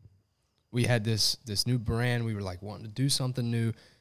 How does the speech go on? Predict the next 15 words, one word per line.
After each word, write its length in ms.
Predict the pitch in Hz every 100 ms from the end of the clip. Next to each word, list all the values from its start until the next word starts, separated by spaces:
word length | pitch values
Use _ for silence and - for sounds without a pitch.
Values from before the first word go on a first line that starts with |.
| _ -
but 140 | 135
it 60 | 120
was 180 | 123
nothing 340 | 143 175 123 117
new 180 | 233 262
to 160 | -
us. 280 | 98 - - - _
It 60 | 147
was 140 | 139
just 220 | 131 117
documenting 480 | 113 127 135 131 120
what 100 | 117
we 140 | 123 120
already 200 | 107 95
do. 260 | 117 107